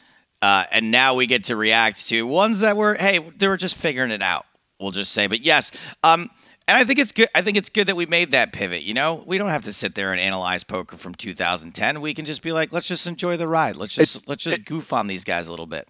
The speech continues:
Speaker 2: it's also impossible to analyze poker when you're looking at a free roll like the America's Cup. And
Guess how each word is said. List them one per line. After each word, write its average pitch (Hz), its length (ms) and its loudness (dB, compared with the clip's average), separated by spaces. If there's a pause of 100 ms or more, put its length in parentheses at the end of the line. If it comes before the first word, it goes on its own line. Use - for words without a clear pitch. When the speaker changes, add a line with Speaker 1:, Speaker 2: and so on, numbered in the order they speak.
(140)
Speaker 2:
it's 170 180 6
also 175 340 10
impossible 147 600 8
to 127 160 4
analyze 107 520 6
poker 117 400 4
when 101 200 2
you're 101 120 2
looking 107 320 0
at 85 100 2
a 101 40 2
free 113 260 4
roll 101 220 6
like 101 200 4
the 113 100 2
America's 101 500 2
Cup. 120 400 4 (340)
And 127 300 4